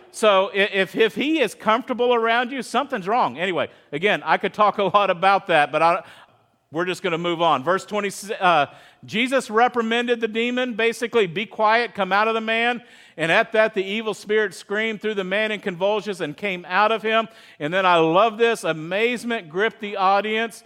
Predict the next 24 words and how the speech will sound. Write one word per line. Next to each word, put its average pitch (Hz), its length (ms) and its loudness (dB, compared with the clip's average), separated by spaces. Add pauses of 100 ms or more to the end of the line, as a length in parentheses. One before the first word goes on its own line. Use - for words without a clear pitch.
(260)
and 175 240 0
they 170 120 4
began 180 580 -4
to 240 80 -8
discuss 185 680 0
what 170 340 0
had 196 160 -2
happened. 175 540 0 (300)
"What 190 360 2
sort 220 440 0
of 170 120 -4
new 190 260 -6
teaching 208 520 -8
is 156 220 -2
that?" 165 160 -8
they 156 180 0
a-, 156 160 0 (140)
a-, 156 280 0
they 156 180 0
asked 160 260 0
excitedly. 170 680 0 (280)
"It 170 160 2
has 175 280 2
such 214 580 0